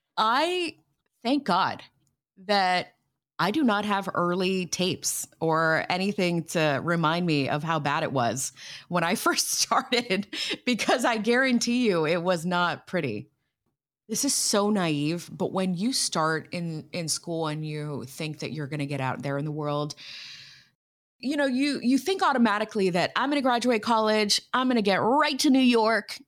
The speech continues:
and I'm gonna be sitting at that desk at N B C. And it just doesn't work like that. You get tossed into this really small market, and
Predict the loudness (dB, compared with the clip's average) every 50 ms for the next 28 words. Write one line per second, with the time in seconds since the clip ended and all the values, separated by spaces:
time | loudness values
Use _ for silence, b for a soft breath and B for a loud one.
0 | _ -2 0 0 0 2 2 0 0 0 0 0 -2 -2 -2 0 0 0 2 2
1 | 0 0 0 0 0 0 0 -2 -2 -2 -2 -2 -2 -2 0 0 2 2 2 2
2 | 2 2 2 0 0 0 0 0 0 2 0 -2 -4 -6 _ B B B B B
3 | B B B B -2 0 0 2 2 0 2 2 2 2 2 0 -4 -2 0 0
4 | 2 2 2 2 2 2 0 -2 -2 -2 -2 -2 0 0 0 -2 -2 -2 -2 -2
5 | -4 -6 -6 -4 -2 2 4 4 6 4 4 2 2 2 0 0 0 0 0 0
6 | 0 0 0 0 0 2 2 2 0 0 0 0 0 0 0 0 0 -2 0 0
7 | 2 2 2 2 2 2 2 0 -2 -2 0 0 0 0 -2 -2 -2 -2 0 0
8 | 2 2 2 0 0 0 -2 -4 -6